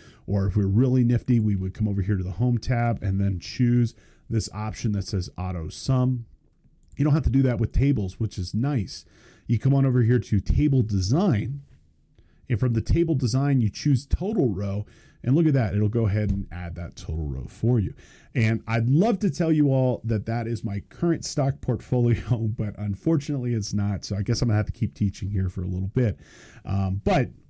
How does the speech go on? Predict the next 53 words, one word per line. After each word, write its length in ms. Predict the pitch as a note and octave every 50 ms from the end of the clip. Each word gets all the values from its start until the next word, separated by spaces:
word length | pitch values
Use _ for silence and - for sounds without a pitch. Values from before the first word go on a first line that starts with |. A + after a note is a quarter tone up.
| _ _ _ _ _ _ _ _ -
this 240 | A#2+ D3 C#3 D3
is 120 | D3+ B2 A2+
maybe 260 | C3 C3+ B2+ B2 B2
one 260 | A2+ A#2 A#2 B2 B2+
of 60 | B2
the 60 | A#2 -
cool 300 | - - B2 A2+ G#2+ G#2
ways 280 | G2+ G#2 G2+ G2+ -
that 80 | G2+ E2+
you 140 | F2+ F#2+ G2+
could 200 | - - A2 F2+
use 260 | F2+ F2+ F2+ F2 - -
this 320 | F2+ F2+ F2 E2 E2 - - -
stock 520 | - - - - F#2+ E2+ E2+ - - - - _ -
data 280 | - G#2+ A#2 B2+ C3+ A2
type, 260 | - - F#2 F#2+ -
and 120 | G2+ G#2
this 140 | C3+ - -
will 120 | - - -
auto 360 | - A2 A2+ A#2+ B2 A#2 -
update 460 | - B2 D3 - - A#2+ G2+ - -
for 160 | - - - -
you. 80 | -
It's 120 | - - -
just 140 | A2 -
gonna 200 | - A2 G#2+ G#2 - _ _ _ _ _ _ -
update 440 | - G#2+ - - - A#2 A#2 B2+ B2+
as 240 | G2 G2+ G#2 G#2 G#2
new 120 | G#2+ G#2
information 480 | G2+ G2 - G#2+ G2+ G2 G2 - - F#2+
is 120 | F#2 -
made 160 | G2 F#2 F2 E2+
available. 440 | F2+ G2 G2 A2 C3+ C#3+ D#3+ D#3
You'll 140 | C3 A#2+ A2+
see 140 | - - G#2+
these 220 | G2+ G#2 G2 -
numbers 320 | F#2+ F2 F#2 F2 F2+ - -
changed. 580 | - - - C#3 B2+ A2 F2+ - - - - - _ _ _ _ _ _ _ _ - - - - - - - -
Now, 100 | C#3 C#3+
the 100 | C#3 F#3+
other 120 | A#3+ D4 -
cool 160 | - B3 G3+
thing 160 | - F3 D#3+
that 80 | D3+ B2+
you 120 | C3 A2+
can 120 | A#2+ A2+
do 120 | G#2 A2+ A2
with 140 | G#2+ G2 G#2+
this 320 | G#2 G2+ A2+ B2+ - - -
is 260 | A2+ A#2 A#2 A2 A2 - C#3+
if 180 | C#3 C#3 -
we 220 | F3+ E3+ D3 C#3 -
add 440 | - A#2 B2 B2+ C3 C3 B2+ B2